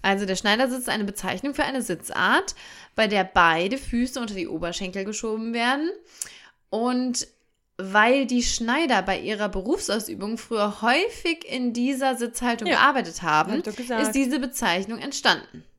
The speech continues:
Speaker 1: Ja, du
Speaker 2: Wissen wir
Speaker 1: hast
Speaker 2: Bescheid.
Speaker 1: also recht gehabt. Toll.
Speaker 2: Im Yoga sagt man Sukhasana.
Speaker 1: Danke für diese Info auch.
Speaker 2: Mhm, sehr gerne.
Speaker 1: Ja. Ja.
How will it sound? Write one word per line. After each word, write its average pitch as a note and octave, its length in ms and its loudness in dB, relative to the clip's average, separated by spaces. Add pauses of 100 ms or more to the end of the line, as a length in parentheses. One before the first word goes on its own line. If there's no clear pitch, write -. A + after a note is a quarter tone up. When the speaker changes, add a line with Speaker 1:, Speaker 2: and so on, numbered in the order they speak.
(140)
Speaker 1:
Ja, F3+ 200 -2 (180)
du A3+ 80 -6
Speaker 2:
Wissen G3+ 140 -2
wir G#3+ 60 -6
Speaker 1:
hast G3+ 80 -8
Speaker 2:
Bescheid. - 180 -6
Speaker 1:
also G3+ 220 -8
recht - 280 -12
gehabt. - 340 -14 (360)
Toll. B3 200 2
Speaker 2:
Im A#3 260 -2 (260)
Yoga C#4+ 340 2
sagt A#3+ 220 2
man A#3 180 2
Sukhasana. G#3+ 720 -6 (840)
Speaker 1:
Danke E3 280 -12
für G3 140 -10
diese G3 280 -6
Info D3 240 -10
auch. - 180 -10
Speaker 2:
Mhm, A3+ 320 0 (120)
sehr - 180 -12
gerne. F#3+ 360 -14 (160)
Speaker 1:
Ja. G3 240 -2 (1500)
Ja. E4 240 0